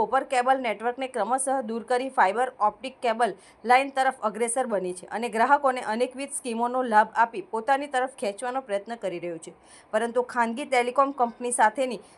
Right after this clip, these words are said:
સ્પર્ધામાં ખૂબ જ પાછળ જોવા મળી રહ્યું છે. ઉલ્લેખનીય છે કે દેશમાં એકમાત્ર કેરલા એવું રાજ્ય છે જ્યાં બી એસ એન એલમાં સૌથી વ્યાપક ગ્રાહકો હાલ પણ મોજૂદ છે. ખરેખર તો ટેલિફોન કનેક્શન એ તમારા રહેઠાણનો સરકાર માન્ય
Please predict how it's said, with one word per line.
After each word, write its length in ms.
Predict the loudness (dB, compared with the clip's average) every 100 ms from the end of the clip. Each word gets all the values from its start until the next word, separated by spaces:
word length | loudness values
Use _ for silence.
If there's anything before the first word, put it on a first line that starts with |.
| -18
સ્પર્ધામાં 540 | 6 8 10 8 8 4
ખૂબ 200 | 2 4 4
જ 100 | 4
પાછળ 340 | 2 2 -2 2
જોવા 160 | 2 2
મળી 200 | -2 -2
રહ્યું 180 | -4 -8 -14
છે. 100 | -20 _ -10 0
ઉલ્લેખનીય 420 | 4 4 2 -2
છે 80 | -2 -2
કે 80 | -2
દેશમાં 400 | 0 -2 -2 -2 0 -2
એકમાત્ર 380 | 2 2 2 4
કેરલા 420 | 4 6 4 2 4
એવું 180 | 4 6
રાજ્ય 320 | 4 4 2 -2
છે 120 | -2 -8 -12 _ 2
જ્યાં 180 | 2 2
બી 140 | 2 2
એસ 80 | 2
એન 120 | 0 0
એલમાં 240 | 2 2
સૌથી 360 | 2 -2 -2 -2
વ્યાપક 380 | 4 4 4 4
ગ્રાહકો 460 | 4 6 4 2 0
હાલ 180 | 2 0 2
પણ 180 | 0
મોજૂદ 320 | 2 -2 -4 -10
છે. 100 | -12 -12 -4
ખરેખર 340 | -4 0 0 2
તો 80 | 0
ટેલિફોન 520 | 0 -2 -2 -4 -2
કનેક્શન 460 | 0 -2 -4 -6 -6 -4
એ 40 | -2
તમારા 340 | 0 4 4 2
રહેઠાણનો 520 | 0 -4 -2 -2 0 -2 -4 -20 -12 2
સરકાર 360 | 2 6 6 6 4
માન્ય 240 | 2 -2